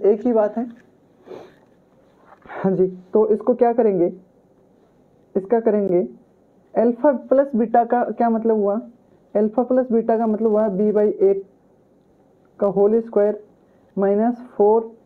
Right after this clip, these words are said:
alpha into beta की बात हुई c by a। थोड़ा सा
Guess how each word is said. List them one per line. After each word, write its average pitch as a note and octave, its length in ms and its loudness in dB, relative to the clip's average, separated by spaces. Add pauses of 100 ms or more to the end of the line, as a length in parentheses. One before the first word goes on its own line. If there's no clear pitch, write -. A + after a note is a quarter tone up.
(460)
alpha A#3+ 480 0
into B3 260 -2
beta A#3 300 -2
की A#3 160 0
बात A3 320 0
हुई G#3+ 180 -2 (600)
c A3+ 140 0
by G3 160 4 (680)
a। F3 120 -4 (1040)
थोड़ा G3+ 200 2
सा A#3 200 0